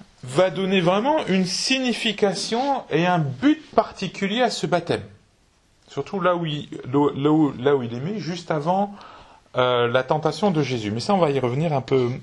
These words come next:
un peu plus, plus loin. D'abord, on va essayer de réfléchir aux, aux raisons ou au but du baptême de Jésus-Christ.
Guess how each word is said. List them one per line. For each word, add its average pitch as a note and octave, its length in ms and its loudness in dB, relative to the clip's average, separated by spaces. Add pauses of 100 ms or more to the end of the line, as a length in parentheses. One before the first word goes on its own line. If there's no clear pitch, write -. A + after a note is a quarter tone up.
(100)
un C#3 80 -2
peu C3 140 -8
plus, A#2+ 220 -12 (180)
plus A#2 140 -8
loin. A2+ 180 -6 (1080)
D'abord, C#4+ 440 2 (180)
on E3+ 100 0
va A#3+ 120 2
essayer C4 180 -2
de A3+ 60 2
réfléchir G3+ 600 0
aux, E3 200 2
aux D#3 160 6
raisons E3+ 500 2 (560)
ou C#3 120 4
au D3+ 80 4
but - 460 -4 (500)
du D#3 120 -4
baptême D#3 380 2
de C#3+ 100 2
Jésus-Christ. A#2+ 720 -6